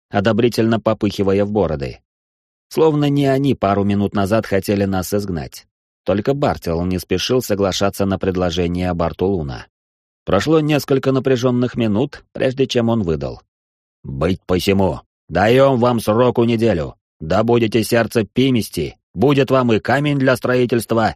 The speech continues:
и бригадиры, и рабочие по сходной цене! Я,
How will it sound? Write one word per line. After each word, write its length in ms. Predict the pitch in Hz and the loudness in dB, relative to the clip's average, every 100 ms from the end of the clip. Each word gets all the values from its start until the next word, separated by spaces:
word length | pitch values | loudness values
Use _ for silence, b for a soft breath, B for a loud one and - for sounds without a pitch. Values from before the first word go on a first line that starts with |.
| _ | _
и 140 | - 170 | 0 0
бригадиры, 760 | 120 101 87 78 123 151 123 - _ - | 2 0 0 0 2 2 0 -4 _ 0
и 60 | |
рабочие 640 | 147 175 110 123 120 131 120 | 2 2 4 2 2 2 2
по 160 | 120 | 0
сходной 400 | 117 - 117 113 | -2 0 0 0
цене! 400 | 107 113 110 101 - _ _ _ _ _ - | -2 -2 0 -2 -6 _ _ _ _ _ -10
Я, 560 | 69 76 104 127 123 | -4 0 2 2 0